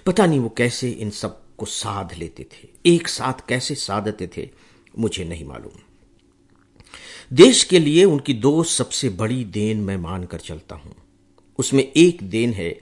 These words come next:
हिंदी को सम्मान दिलाने के बारे में किया गया उनका संघर्ष। वे उन व्यक्तियों में हैं जिन्होंने जवाहरलाल नेहरू विश्वविद्यालय में अपनी जो पीएचडी की थीसिस जमा की थी,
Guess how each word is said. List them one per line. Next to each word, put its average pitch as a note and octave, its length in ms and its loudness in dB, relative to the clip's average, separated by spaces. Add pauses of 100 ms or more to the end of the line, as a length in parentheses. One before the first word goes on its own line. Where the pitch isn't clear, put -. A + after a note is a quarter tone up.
(680)
हिंदी D#3 540 2
को B2 320 -4
सम्मान G#2+ 920 -2
दिलाने A2+ 440 -2
के G2 200 -6
बारे G#2 320 -4
में F#2 160 -4
किया F#2+ 280 -6
गया F#2 300 -10
उनका E2+ 320 -12
संघर्ष। - 800 -12 (640)
वे A#2 220 -2
उन F3+ 140 6
व्यक्तियों A2+ 480 0
में G#2+ 120 -2
हैं B2 280 -4
जिन्होंने G#2 400 -4
जवाहरलाल G2 560 -4
नेहरू D3+ 320 2
विश्वविद्यालय G2+ 680 -2
में G2+ 200 -2
अपनी G2+ 220 -6
जो F#2+ 120 -4
पीएचडी B2 400 -2
की G2+ 140 -10
थीसिस E3+ 500 -8
जमा F2 220 -8
की - 160 -16
थी, - 220 -20